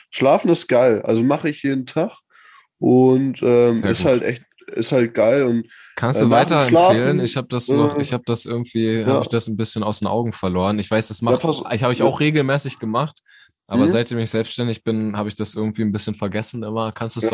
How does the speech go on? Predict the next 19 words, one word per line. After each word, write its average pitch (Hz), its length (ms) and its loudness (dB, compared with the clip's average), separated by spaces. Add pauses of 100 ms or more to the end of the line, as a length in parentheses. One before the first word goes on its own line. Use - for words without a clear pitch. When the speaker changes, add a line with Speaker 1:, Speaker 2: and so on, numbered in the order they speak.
Speaker 1:
okay. 117 80 4
Speaker 2:
weiterempfehlen, 139 560 0
so 147 140 -4
Schlafen? 156 560 -4
Ich - 120 -18
bin 107 120 -4
ein 101 160 -2
Speaker 1:
Ja, 113 80 4
genau, 131 140 4
Speaker 2:
bisschen 139 100 4
Speaker 1:
musst 156 180 0
dich 160 160 0
eigentlich 151 280 2
nur 147 200 4
halt 127 220 2
hinlegen, 151 480 0
ist 113 180 -8
egal 117 380 2
wann. 160 380 -4